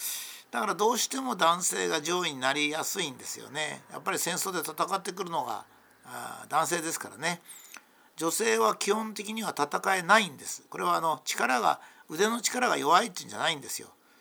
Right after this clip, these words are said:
子供をそ-、子供が育った、子供を女性が産んでくれなかったらこの世の中終わりなんですよ。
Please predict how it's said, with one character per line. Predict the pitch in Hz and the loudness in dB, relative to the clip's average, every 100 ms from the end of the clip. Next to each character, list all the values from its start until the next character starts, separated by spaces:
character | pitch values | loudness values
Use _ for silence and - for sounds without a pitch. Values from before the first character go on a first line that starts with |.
| _ _ _ _ | _ _ _ _
子 | - - | -8 2
供 | 220 233 233 233 | 4 4 2 0
を | |
そ-、 | - - | 0 -6
子 | - 180 | -8 -2
供 | 262 285 269 | -2 0 2
が | 262 | 4
育 | - | 4
っ | 196 220 | 2 -2
た、 | 220 208 - - | -4 -12 -14 -12
子 | - 180 | -4 -2
供 | 247 269 254 | 0 6 6
を | 233 | 8
女 | 196 | 6
性 | 208 | 6
が | 208 202 | 6 4
産 | 202 | 2
ん | |
で | 190 | 0
く | 208 | 2
れ | 208 | 2
な | 170 | 2
か | |
っ | - | 0
た | 127 | -6
ら | |
こ | 117 180 | -6 -2
の | 220 | 0
世 | |
の | 226 | 2
中 | 170 131 | 2 4
終 | 151 | 6
わ | 170 | 6
り | 185 | 6
な | 160 | 2
ん | |
で | 123 | 2
す | - - | 2 0
よ。 | - | -2